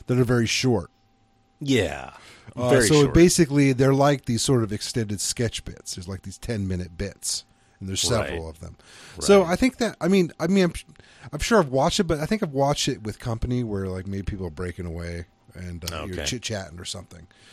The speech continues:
Speaker 1: So it'd be nice to sit down and watch it, uh, all in one go with,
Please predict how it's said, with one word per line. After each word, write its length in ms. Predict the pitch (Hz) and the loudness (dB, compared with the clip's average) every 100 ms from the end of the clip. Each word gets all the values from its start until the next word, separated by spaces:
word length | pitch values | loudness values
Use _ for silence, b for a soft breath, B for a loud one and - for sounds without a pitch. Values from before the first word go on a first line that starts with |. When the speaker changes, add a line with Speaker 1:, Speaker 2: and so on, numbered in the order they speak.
| b b | b b
Speaker 1:
So 280 | - 160 156 | -2 4 4
it'd 120 | 151 | 4
be 100 | 175 | 4
nice 200 | 185 185 | 4 2
to 60 | 131 | 0
sit 180 | - 147 | 0 2
down 260 | 131 123 110 | 2 0 -2
and 120 | 104 | -4
watch 320 | 104 101 - | -4 -6 -6
it, 320 | 101 95 - - | -6 -8 -12 -20
uh, 220 | 92 90 | -18 -18
all 260 | - 95 98 | -14 -12 -10
in 120 | 87 | -10
one 180 | 85 85 | -10 -12
go 300 | 80 87 87 | -12 -12 -10
with, 300 | 82 82 80 | -12 -14 -16